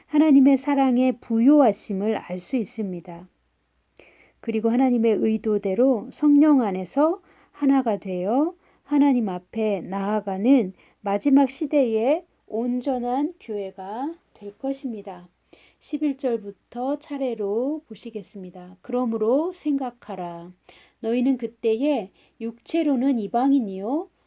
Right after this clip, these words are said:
손으로 육체에 행한 할례를 받은 무리라 칭하는 자들로부터 할례를 받지 않은 무리라 칭함을 받는 자들이라." "그러므로 생각하라. 너희는 그때에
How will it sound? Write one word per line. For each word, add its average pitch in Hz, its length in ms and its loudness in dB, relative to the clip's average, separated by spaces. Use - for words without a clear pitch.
손으로 269 800 0
육체에 247 760 -6
행한 254 560 -4
할례를 277 640 -4
받은 240 360 -8
무리라 226 640 -6
칭하는 277 560 -2
자들로부터 220 1000 -6
할례를 294 640 0
받지 - 540 -10
않은 220 420 -4
무리라 202 580 -8
칭함을 262 880 -4
받는 196 560 -6
자들이라." 170 920 -14
"그러므로 269 440 4
생각하라. 285 1000 -2
너희는 214 500 -4
그때에 220 880 -2